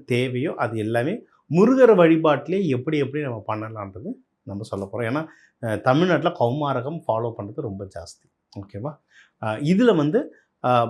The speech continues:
இதுல இன்னும் கொஞ்சம் நிறைய விஷயங்கள் சேர்க்க போறோம். இது பியூர் கௌமாரகத்துல இருக்க போதானா கௌமாரகமும் எடுத்துக்கிட்டோம், இது கூட அஸ்ட்ராலஜியும் கலப்போம். என்னன்னா, நம்ம உடம்புல வந்து ஏழு சக்கரம் இருக்கு, சரிங்களா? ஏழு சக்கரத்துல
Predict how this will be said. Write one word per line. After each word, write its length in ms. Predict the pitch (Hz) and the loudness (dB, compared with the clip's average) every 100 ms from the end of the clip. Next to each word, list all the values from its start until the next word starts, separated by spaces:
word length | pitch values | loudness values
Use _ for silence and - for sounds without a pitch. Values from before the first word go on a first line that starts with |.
| - 170 | -2 2
இதுல 240 | 202 226 | 4 4
இன்னும் 300 | 185 208 254 | 4 6 6
கொஞ்சம் 260 | 254 175 151 | 4 4 4
நிறைய 220 | 143 190 | 4 2
விஷயங்கள் 380 | 165 156 170 151 | -2 -2 -2 -2
சேர்க்க 200 | - 107 | -4 -6
போறோம். 200 | - 104 | -6 -6
இது 100 | 107 104 | -8 -8
பியூர் 460 | 165 214 226 247 202 | -6 -4 -2 -2 -2
கௌமாரகத்துல 840 | 170 180 196 185 180 165 160 151 | 2 2 4 4 4 0 2 2
இருக்க 220 | 147 143 160 | 2 0 -2
போதானா 360 | 135 127 160 196 | 0 0 0 0
கௌமாரகமும் 640 | 123 139 156 151 143 180 | 2 4 4 4 2 0
எடுத்துக்கிட்டோம், 480 | 151 123 113 110 190 - _ _ 143 | -2 -2 -8 -6 -8 -10 _ _ -4
இது 80 | 147 | 0
கூட 160 | 185 | 2
அஸ்ட்ராலஜியும் 520 | 143 - 156 135 143 113 | 2 0 -2 -2 -4 -6
கலப்போம். 340 | 98 - - - | -8 -10 -20 -6
என்னன்னா, 320 | 131 170 185 - - - | -4 -2 -4 -8 -20 0
நம்ம 240 | 143 151 135 | 4 4 4
உடம்புல 340 | 139 180 190 | 4 4 2
வந்து 160 | 160 156 | 0 0
ஏழு 200 | 131 143 127 | 0 0 -4
சக்கரம் 380 | 117 - 127 | -10 -8 -8
இருக்கு, 220 | 107 - - _ _ _ _ - | -8 -14 -20 _ _ _ _ -10
சரிங்களா? 300 | 104 117 110 123 | -8 -6 -4 2
ஏழு 320 | 180 220 220 190 - | 6 6 4 -2 0
சக்கரத்துல 500 | - 180 175 120 | -2 -2 -2 -2